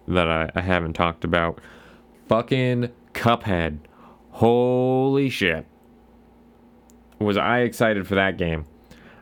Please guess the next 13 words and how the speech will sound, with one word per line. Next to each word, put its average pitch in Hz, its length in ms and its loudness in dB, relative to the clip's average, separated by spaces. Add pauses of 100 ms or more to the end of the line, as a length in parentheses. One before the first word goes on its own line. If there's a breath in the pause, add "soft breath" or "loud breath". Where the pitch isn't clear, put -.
(140 loud breath)
I 123 120 2
have 123 140 0
been 98 160 0
pumped 110 300 0
for - 100 -2
that 101 220 2
game 87 300 0 (120)
for, - 140 0
like, 85 220 0
two 123 220 2
years 92 460 -2 (760 loud breath)
now. 98 480 0 (960 loud breath)
'Cause 104 180 2